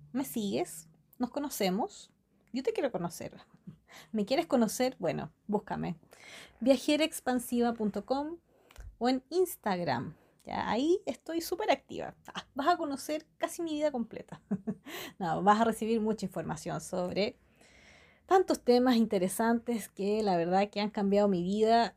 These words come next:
y siguen cambiando la vida de muchas personas. Es realmente mágico, asombroso y te lleva a un mundo sin limitaciones. Esa es la verdad,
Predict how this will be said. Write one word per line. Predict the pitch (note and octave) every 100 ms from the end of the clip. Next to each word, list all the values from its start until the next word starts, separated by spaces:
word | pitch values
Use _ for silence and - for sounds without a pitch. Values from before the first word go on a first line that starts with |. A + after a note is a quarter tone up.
| -
y |
siguen | G3 - B3+ C4
cambiando | B3+ G3+ G#3 G#3+ F#3+
la |
vida | F#3 G3
de | F#3+
muchas | F#3 F#3+ F#3+
personas. | E3+ - D3+ D3+ - - _ _ -
Es | A3
realmente | A3+ G#3+ A3+ A#3 A#3 - A#3 A3+ - _ _ _
mágico, | G#3 C#4 C#4 C4+ - D4 D#4 -
asombroso | - G3 G3 A#3 C#4 - D4 F4 _ _ _ - _ _ -
y | A3 A#3+
te | A#3 A3
lleva | A#3+ C#4
a |
un | B3+ A#3
mundo | C4 C#4 C#4
sin | C#4 C4+ C4
limitaciones. | B3+ G#3 F3 - - - - - _ _ _ _ _ _ _ _ _ _ _ _ _
Esa | - A#3 G#3
es |
la | F3 A2+
verdad, | - -